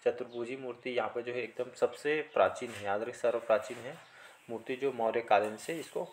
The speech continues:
मानी जाती है, ठीक है जी। मल्हार महोत्सव बिलासपुर के मल्हार में हर साल आयोजन यहाँ पे किया जाता है यहाँ पे, तो इसका सी option correct answer हो जाएगा। तो चलिए आज का session आप लोग को कैसा लगा comment करके ज़रूर बताइएगा। पहले बार आए हैं तो channel को subscribe करके रख लीजिएगा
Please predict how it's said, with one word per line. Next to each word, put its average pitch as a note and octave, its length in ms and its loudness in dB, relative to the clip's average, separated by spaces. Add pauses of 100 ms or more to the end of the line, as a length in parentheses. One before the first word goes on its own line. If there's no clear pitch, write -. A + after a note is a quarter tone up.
(120)
मानी G#2+ 320 2
जाती F#2 280 0
है, G2 140 -14
ठीक D3+ 120 -4
है D3 60 2
जी। A2+ 140 -6
मल्हार G#2 400 2
महोत्सव A2 380 -4
बिलासपुर G#2+ 520 0
के B2+ 60 -6
मल्हार G#2 400 0
में G#2+ 140 -6
हर A2+ 120 2
साल G2 260 4
आयोजन G2+ 340 2
यहाँ G2+ 260 -10
पे F2 100 -8 (240)
किया A#2 160 4
जाता G2+ 300 4
है G#2+ 100 -8
यहाँ G#2+ 220 -2
पे, C#3 160 -4 (760)
तो A#2+ 60 -2
इसका A#2+ 220 4
सी B2 220 0
option G#2+ 260 4
correct G#2 380 0
answer - 360 -2 (160)
हो G#2+ 100 0
जाएगा। F2 320 2 (640)
तो B2 60 -2
चलिए D3 260 6
आज A#2 180 8
का C3+ 80 0
session C3 320 -4
आप G#2+ 180 -4
लोग G#2 120 -4
को A2 80 -2
कैसा G#2+ 280 0
लगा A2 180 2
comment G2 320 -4
करके F#2+ 260 -6
ज़रूर G#2 280 -6
बताइएगा। A#2+ 480 0
पहले A#2+ 300 -6
बार A#2 180 2
आए A2+ 80 -2
हैं A2+ 120 -8
तो B2+ 60 -10
channel G#2+ 340 -2
को G#2+ 120 -8
subscribe F#2+ 480 0
करके A2+ 240 -2
रख G#2+ 200 0
लीजिएगा A#2+ 280 -4